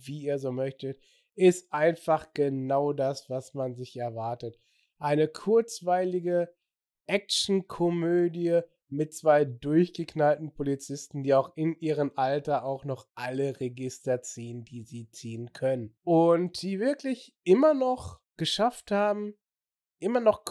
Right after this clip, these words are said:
cool zu wirken, immer noch, immer noch ihre Sachen nach vorne bringen und alles. Also da hat man wirklich alles richtig gemacht. Man führt auch so ein bisschen hier und da mal einen neuen Charakter ein,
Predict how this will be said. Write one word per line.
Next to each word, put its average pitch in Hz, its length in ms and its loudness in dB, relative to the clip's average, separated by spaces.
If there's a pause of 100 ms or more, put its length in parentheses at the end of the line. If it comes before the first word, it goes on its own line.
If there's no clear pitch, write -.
(120)
cool 262 220 -2
zu 220 260 -10
wirken, 226 520 2
immer 214 320 0
noch, 190 340 0 (140)
immer 208 220 2
noch 202 180 0
ihre 175 480 0 (420)
Sachen 208 500 2
nach 202 140 4
vorne 190 400 2
bringen 185 400 0
und 175 240 -2
alles. 175 420 4 (520)
Also 170 280 6
da 160 220 0
hat - 160 -2
man 170 160 0
wirklich 170 380 -4
alles 160 280 0
richtig 160 320 -6
gemacht. 151 440 2
Man 160 180 -4
führt 208 380 0
auch 202 100 4
so 208 120 -8
ein 185 100 -4
bisschen 196 400 -2
hier 190 180 -2
und 180 160 -2
da 165 140 4
mal 180 180 -2
einen 165 200 -4
neuen 170 240 0
Charakter 165 500 -2
ein, 160 260 -4